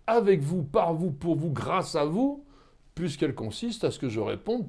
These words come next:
tous les soirs de la semaine à l'une de vos très nombreuses questions.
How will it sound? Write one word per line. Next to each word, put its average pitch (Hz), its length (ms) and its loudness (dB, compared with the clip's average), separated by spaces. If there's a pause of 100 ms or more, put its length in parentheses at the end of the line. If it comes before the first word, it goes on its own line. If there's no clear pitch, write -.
(120)
tous 240 160 0
les 156 160 6
soirs 123 320 0
de 104 60 -2
la 98 120 -4
semaine 233 500 -2 (440)
à 123 100 0
l'une 214 240 0
de 135 100 2
vos 110 140 2
très 185 200 -2
nombreuses 160 440 -4
questions. 220 540 -2